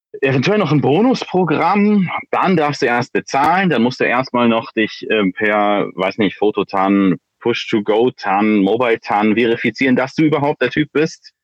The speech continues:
der diese Kontonummer hat. Dann musst du nochmal warten und dann darfst du ebenfalls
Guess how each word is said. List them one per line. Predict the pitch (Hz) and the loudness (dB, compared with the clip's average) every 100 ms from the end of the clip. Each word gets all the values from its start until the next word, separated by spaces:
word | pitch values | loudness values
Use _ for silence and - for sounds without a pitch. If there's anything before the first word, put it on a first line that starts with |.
| _ | _
der | 120 123 | 0 2
diese | 131 123 | 2 2
Kontonummer | 139 139 131 123 131 | 0 0 0 2 2
hat. | 170 - - _ _ _ | 0 -4 -20 _ _ _
Dann | 123 147 | 0 2
musst | 160 151 | 2 0
du | 143 | 0
nochmal | 135 117 98 | 0 -2 0
warten | 110 151 175 185 196 220 | 0 0 0 0 2 2
und | - 113 - | 0 -2 0
dann | - 110 | 0 0
darfst | 98 - 95 | 0 -2 -2
du | 92 - | 0 0
ebenfalls | 143 190 190 131 131 | 0 0 0 -2 -2